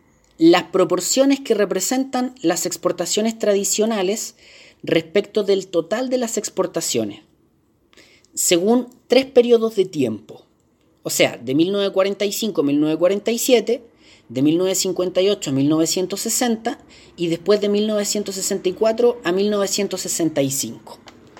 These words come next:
¿no? Estos numeritos son las proporciones que representan las exportaciones tradicionales respecto del total de las exportaciones.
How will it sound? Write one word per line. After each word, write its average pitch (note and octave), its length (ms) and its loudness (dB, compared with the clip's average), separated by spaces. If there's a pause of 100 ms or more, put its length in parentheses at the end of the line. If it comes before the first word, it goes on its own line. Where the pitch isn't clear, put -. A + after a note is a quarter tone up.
(340)
¿no? A3+ 220 -6 (320)
Estos G#3+ 240 4
numeritos G#3+ 500 0
son G#2 360 -6 (420)
las D#3+ 280 2
proporciones F3+ 680 2
que A3+ 140 2
representan C4+ 880 0
las E3 260 2
exportaciones E3+ 720 -2
tradicionales A3 1000 2 (320)
respecto F3+ 720 2
del F#3+ 300 2
total A3+ 540 2 (100)
de G3 160 2
las G#3 180 2
exportaciones. E3 800 -2